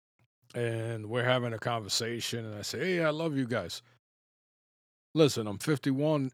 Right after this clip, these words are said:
and the people that I love, those are, those are near and dear to me. Those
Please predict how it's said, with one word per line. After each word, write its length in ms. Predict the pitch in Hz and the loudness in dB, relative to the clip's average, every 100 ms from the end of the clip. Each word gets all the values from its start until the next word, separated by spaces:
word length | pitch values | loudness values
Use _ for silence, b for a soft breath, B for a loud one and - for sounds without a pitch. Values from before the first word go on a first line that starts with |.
| - | -6
and 520 | 123 120 120 117 110 | -4 -2 -2 -4 -6
the 60 | 104 | -6
people 320 | - 147 139 | -6 -6 -4
that 140 | 127 | -2
I 120 | 120 | 0
love, 800 | 113 117 139 147 147 139 - - - _ _ _ - | 0 0 2 2 0 -2 -8 -16 -20 _ _ _ -16
those 460 | 80 110 180 151 | -8 -2 0 4
are, 440 | 147 131 127 120 110 - _ _ _ _ _ _ _ _ _ _ _ _ - | 4 6 4 2 -2 -12 _ _ _ _ _ _ _ _ _ _ _ _ -2
those 240 | 175 214 | 0 4
are 140 | 160 113 _ _ _ _ - | 4 2 _ _ _ _ -4
near 320 | 131 151 156 | 0 4 4
and 120 | 131 | 2
dear 240 | 107 127 127 | 2 2 2
to 80 | |
me. 280 | 123 131 127 - _ | 0 -2 -2 -6 _
Those 340 | 104 123 113 | -4 -2 -2